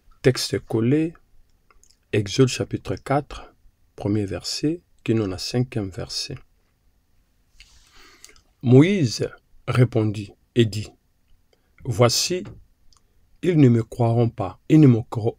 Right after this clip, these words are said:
croiront point. Et ils n'écouteront point ma voix, mais ils diront,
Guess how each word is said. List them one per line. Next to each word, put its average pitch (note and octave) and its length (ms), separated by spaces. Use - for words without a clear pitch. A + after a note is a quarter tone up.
croiront B2 360
point. F#2+ 300
Et D3 440
ils A2+ 180
n'écouteront C3 760
point D#3+ 240
ma G#2+ 160
voix, F#2+ 400
mais C#3+ 240
ils C#3+ 180
diront, A#2 400